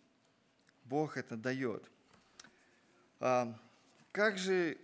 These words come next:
Бог даёт? Как же мы это получаем? Откровение, третья глава, третья глава, восемнадцатый стих. Ангел говорит церквям.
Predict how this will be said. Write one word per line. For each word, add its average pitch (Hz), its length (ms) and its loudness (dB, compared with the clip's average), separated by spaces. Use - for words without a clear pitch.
Бог 151 360 2
даёт? 147 520 2
Как 170 240 4
же 160 140 -2
мы 156 120 2
это 147 160 0
получаем? 143 920 2
Откровение, 180 640 2
третья 151 340 2
глава, 143 600 6
третья 135 380 0
глава, 135 600 6
восемнадцатый 139 840 0
стих. 151 560 -4
Ангел 139 440 2
говорит 135 520 2
церквям. 127 720 -2